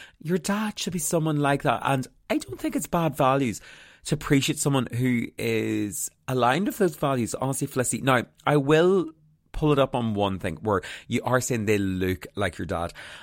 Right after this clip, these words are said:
Um, that's on a different kind of case. Um, I would almost, um, check yourself a little bit on that one. Say, does this person actually look like my dad? I would maybe get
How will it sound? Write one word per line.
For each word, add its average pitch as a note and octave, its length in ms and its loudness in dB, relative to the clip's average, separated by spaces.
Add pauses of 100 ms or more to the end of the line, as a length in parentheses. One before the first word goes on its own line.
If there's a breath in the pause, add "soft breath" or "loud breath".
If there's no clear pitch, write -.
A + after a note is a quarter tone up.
(200 loud breath)
Um, G#2+ 680 4 (260)
that's B2 440 2
on C#3 140 -2
a A#2 40 -6
different G#2 420 -4 (100)
kind G2 300 -6
of F2+ 100 -10
case. - 540 -8 (160)
Um, F2 560 -4 (560)
I C3 120 0
would B2+ 120 -2 (140)
almost, D3 840 2
um, G#2+ 640 2 (440)
check G#2 380 -2
yourself F#2 520 -4 (100)
a G#2 60 -8
little G2 240 -4
bit G2+ 160 -4
on G2 280 -4
that F#2 260 -4
one. F2+ 160 -6 (220 loud breath)
Say, - 360 2 (140)
does B2+ 160 4
this C#3+ 140 0
person C3 360 -2
actually A#2+ 320 0
look B2 160 0
like B2 120 -2
my A#2+ 100 0
dad? B2+ 180 4 (400 loud breath)
I C3 160 8
would C3+ 160 4
maybe C3 420 2
get C3+ 260 0